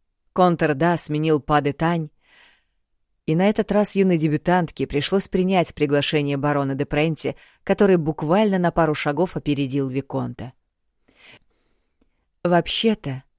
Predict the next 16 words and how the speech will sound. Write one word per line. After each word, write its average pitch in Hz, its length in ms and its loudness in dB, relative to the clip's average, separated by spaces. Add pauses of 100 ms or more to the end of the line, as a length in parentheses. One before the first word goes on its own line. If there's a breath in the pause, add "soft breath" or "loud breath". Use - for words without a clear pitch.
(260)
Даниэль 190 400 2
собиралась 180 600 2
вежливо 170 460 0
ему 156 220 2
отказать, 151 580 -4
потому 147 300 -6
что - 180 -4
два 156 240 -2
первых 147 400 -4
танца 170 400 -4
забрали 170 400 -2
у 175 60 -2
нее 175 200 -2
слишком 170 460 -2
много 170 260 0
сил, 151 320 -2